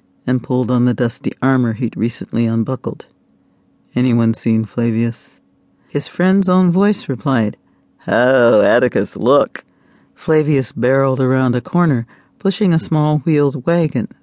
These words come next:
the sort of cart vendors use to sell goods on the street. Atticus regarded his best friend with barely disguised irritation. "You're late.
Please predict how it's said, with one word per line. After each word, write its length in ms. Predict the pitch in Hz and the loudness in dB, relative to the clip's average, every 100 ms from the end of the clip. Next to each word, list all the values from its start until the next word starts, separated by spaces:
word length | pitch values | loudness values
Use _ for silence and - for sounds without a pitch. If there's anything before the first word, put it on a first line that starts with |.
| _ | _
the 80 | - | -8
sort 260 | - 151 | -2 0
of 120 | 139 - | 0 -6
cart 380 | - 139 127 - | -4 -2 -2 -6
vendors 640 | 107 131 170 151 127 117 | -6 -2 0 0 -2 -4
use 360 | 117 110 - - | -4 -4 -6 -12
to 180 | - 113 | -8 -8
sell 340 | - - 120 | -6 -2 -2
goods 380 | 117 147 139 - | 0 0 -2 0
on 80 | 107 | -2
the 80 | 110 | -2
street. 420 | - 160 - - - _ _ _ _ _ _ _ _ _ - | -2 -4 -4 -10 -20 _ _ _ _ _ _ _ _ _ -2
Atticus 500 | 185 170 151 139 - | 0 0 0 -2 -2
regarded 460 | 120 135 127 117 - | -2 0 0 -2 -4
his 160 | 117 | -4
best 260 | 131 117 - | -2 -2 -4
friend 300 | 131 127 147 | -2 0 0
with 160 | 131 | -2
barely 340 | - 127 127 127 | -2 0 0 0
disguised 560 | 123 - 131 131 131 | -2 -4 -2 -2 -2
irritation. 640 | 139 135 151 151 - 117 - _ _ _ _ - | 0 0 0 -2 -2 -6 -8 _ _ _ _ -4
"You're 240 | 123 107 | 0 0
late. 480 | 104 107 107 - | 2 0 -2 -6